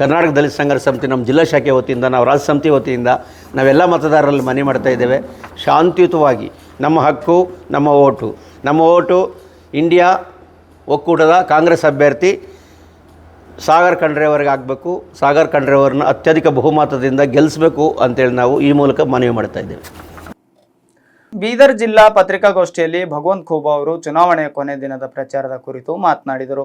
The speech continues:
Speaker 2: ಕಳೆದ ಐವತ್ತು ದಿನಗಳ ಚುನಾವಣೆ ಘೋಷಣೆಯಾದ ನಂತರದಲ್ಲಿ ಭಾರತೀಯ ಜನತಾ ಪಕ್ಷದ ಅನೇಕ ಚಟುವಟಿಕೆಗಳು, ಸಂಘಟನಾ ಚಟುವಟಿಕೆಗಳು, ಜನಸಭೆಗಳು, ಪಾದಯಾತ್ರೆ, ಮನೆ ಮನೆ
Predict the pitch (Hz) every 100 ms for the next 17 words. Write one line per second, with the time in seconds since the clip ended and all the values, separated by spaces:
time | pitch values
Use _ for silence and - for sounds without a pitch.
0 | 139 208 233 240 196 214 226 240 190 190
1 | 180 170 170 170 156 151 147 139 135 143
2 | 135 127 131 127 123 123 117 120 120 131
3 | 131 - 147 170 165 139 135 127 123 120
4 | - 120 131 131 131 143 175 160 151 135
5 | 127 120 - 120 120 139 135 - 139 180
6 | 190 175 160 135 131 _ 131 120 120 -
7 | 120 123 135 135 _ _ _ _ 135 180
8 | 214 226 180 170 156 156 147 139 151 156
9 | 139 127 131 131 127 123 156 147